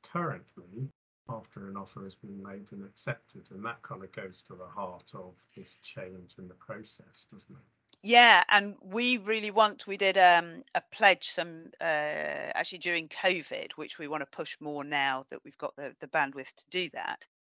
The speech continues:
Speaker 2: And one of the game changers in there is that we want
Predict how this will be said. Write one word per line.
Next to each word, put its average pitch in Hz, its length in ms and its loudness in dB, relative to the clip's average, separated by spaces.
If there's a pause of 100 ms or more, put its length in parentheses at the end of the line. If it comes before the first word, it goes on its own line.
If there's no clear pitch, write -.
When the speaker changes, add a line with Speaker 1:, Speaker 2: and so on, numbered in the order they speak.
(140)
Speaker 2:
And 170 500 8 (360)
one 196 220 2
of 175 100 -8
the 170 100 -8 (300)
game 233 240 6
changers 165 460 -4
in 240 220 -2
there 165 500 -6
is 180 160 -4
that 170 260 -2
we 190 220 -4
want 156 600 -2